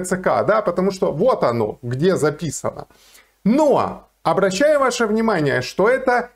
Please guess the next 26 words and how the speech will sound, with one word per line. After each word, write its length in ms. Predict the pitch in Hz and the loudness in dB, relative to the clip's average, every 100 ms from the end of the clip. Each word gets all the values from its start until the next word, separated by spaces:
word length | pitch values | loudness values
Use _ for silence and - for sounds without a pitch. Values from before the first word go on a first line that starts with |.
| - | -2
не 300 | 190 247 269 | 0 2 2
единственный 920 | 233 233 143 165 208 185 226 254 269 | 2 0 0 0 0 -2 -4 -2 -2
способ 500 | 247 - 185 185 196 | -2 -2 -2 0 0
обновления 760 | 190 185 165 143 156 165 165 143 | 0 0 0 2 0 2 0 0
данных 580 | 120 135 147 202 233 - | 0 0 2 -2 -4 -8
в 60 | |
соответствии 680 | - 180 175 165 156 - 180 | -2 -2 0 -2 -2 -4 -4
с 120 | 175 | -2
этим 320 | 180 175 175 165 | -2 -2 -2 0
законом, 560 | 185 190 208 113 98 | -2 0 -2 0 -2
потому 340 | 135 185 208 262 | -2 0 -2 -2
что 180 | - | -2
вот 200 | 233 226 | -2 -2
смотрите, 480 | 214 214 247 269 226 | -2 -2 -2 -2 -2
дальше 600 | 196 214 139 - 156 135 | 0 0 0 -2 0 0
идёт. 380 | 143 139 107 - _ _ _ _ _ - | 0 -2 -2 -6 _ _ _ _ _ -2
АБО 760 | 240 269 180 277 262 160 101 110 | 2 2 2 2 4 4 2 -2
до 280 | 123 262 | 0 0
центру 600 | 262 - 277 220 185 180 | 0 0 0 0 0 0
надання 560 | 180 190 190 208 196 160 | 0 0 0 0 2 2
адміністративних 1000 | 151 151 185 185 185 190 185 147 143 143 | 0 0 0 0 0 0 0 -2 -2 -4
послуг, 580 | - 123 127 - 175 185 - _ _ | -2 -2 -2 -4 -4 -4 -16 _ _
то 100 | 202 | 0
есть 220 | 220 - _ | 0 -6 _
в 80 | - - | -20 -12
цнапе 880 | - 247 262 220 180 - 196 202 | -6 -2 0 2 0 0 0 -2